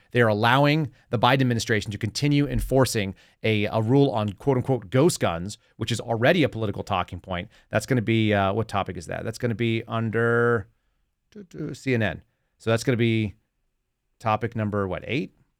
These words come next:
And then there's also something going on in Connecticut right now. Maybe I didn't even give you this one, Ryan. This one is going on in Connecticut. They just passed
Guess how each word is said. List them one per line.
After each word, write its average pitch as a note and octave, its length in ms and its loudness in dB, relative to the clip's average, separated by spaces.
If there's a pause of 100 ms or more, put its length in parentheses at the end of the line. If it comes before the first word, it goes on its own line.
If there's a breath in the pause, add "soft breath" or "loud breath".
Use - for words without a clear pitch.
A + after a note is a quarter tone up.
(220)
And A2+ 100 0
then C3 80 4
there's C3+ 140 6
also C#3+ 160 4
something C#3 220 0
going C3 160 4
on B2 100 2
in A2+ 80 -2
Connecticut F2 380 -4
right D#2+ 160 -8
now. - 180 -12 (340)
Maybe G2+ 200 -4
I - 20 -2
didn't G2+ 160 -4
even F#2 140 -6
give F2 160 -12
you E2+ 40 -18
this - 160 -20
one, - 160 -20
Ryan. F2 200 -14 (460 soft breath)
This B2 120 0
one C#3 140 4
is A2+ 60 0
going B2+ 200 6
on A2+ 80 2
in A2 60 -2
Connecticut. A#2+ 420 -2 (160 loud breath)
They D#3 100 6
just G3 200 2
passed B2 340 0